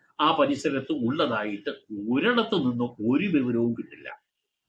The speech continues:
അത് മാത്രമല്ല, അവർക്ക് അങ്ങനെ ഒരു മകൻ ഗൾഫിൽ പോകാനായിട്ട് തയ്യാറായി നിൽക്കുന്ന വിവരവും നാട്ടുകാർക്കാർക്കും അറിയില്ല.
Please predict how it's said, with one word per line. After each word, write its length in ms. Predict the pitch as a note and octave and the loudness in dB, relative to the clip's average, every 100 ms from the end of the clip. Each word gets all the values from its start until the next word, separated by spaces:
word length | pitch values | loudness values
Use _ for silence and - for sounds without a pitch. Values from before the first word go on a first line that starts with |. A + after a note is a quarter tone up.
| _ D3+ | _ 2
അത് 160 | D3+ | 4
മാത്രമല്ല, 880 | F3 A3+ G3 A3+ A3+ E3 C#3+ E3 - C#3 | 6 4 4 2 2 4 4 2 0 2
അവർക്ക് 280 | E3 F3+ | 2 2
അങ്ങനെ 300 | D3 E3 F#3+ | 0 0 0
ഒരു 160 | F3 D#3+ | 2 2
മകൻ 580 | C3 C3 E3 G3+ G#3+ C#3+ | 2 2 2 2 0 2
ഗൾഫിൽ 400 | D3+ E3+ A3+ G3+ | 4 4 2 -2
പോകാനായിട്ട് 760 | F3+ E3+ D#3 D#3 D3 C3+ C3 D3 | 0 2 2 2 0 0 -2 -2
തയ്യാറായി 680 | B2+ C3 E3+ F3+ E3+ D3+ | 0 2 2 2 2 2
നിൽക്കുന്ന 460 | B2+ A#2+ - E3+ D#3 | 0 -2 -2 -2 -2
വിവരവും 640 | A2+ B2+ D#3+ D3 C3 - A#2 | -2 0 2 2 0 -2 -6
നാട്ടുകാർക്കാർക്കും 840 | A#2+ C#3+ C3 B2 - G#2 - - | -6 -4 -2 -2 -4 -8 -8 -10
അറിയില്ല. 580 | G2+ F#2 E2 E2 - | -6 -6 -8 -8 -10